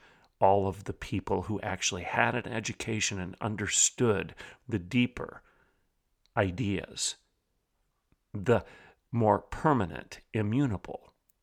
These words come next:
ideas that actually protected people from despots like Mao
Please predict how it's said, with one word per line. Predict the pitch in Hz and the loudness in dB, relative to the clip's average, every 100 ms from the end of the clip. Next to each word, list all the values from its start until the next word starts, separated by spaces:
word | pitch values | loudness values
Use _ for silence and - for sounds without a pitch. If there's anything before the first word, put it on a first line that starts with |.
| _ _ - | _ _ -2
ideas | 101 95 95 95 - - - - _ _ _ _ _ _ _ _ | -2 0 -4 -6 -6 -6 -6 -6 _ _ _ _ _ _ _ _
that | 123 117 | 0 2
actually | 117 113 - 98 | 2 0 -2 -4
protected | - 98 - 147 - 98 - | -6 -8 -2 -2 -2 -10 -10
people | - - - - - _ _ _ _ | -14 -14 -14 -16 -18 _ _ _ _
from | - 117 98 | -2 -2 2
despots | 104 95 - - - - | 2 2 -2 -6 -8 -8
like | 92 - | -8 -4
Mao | 98 82 76 | -4 -4 -8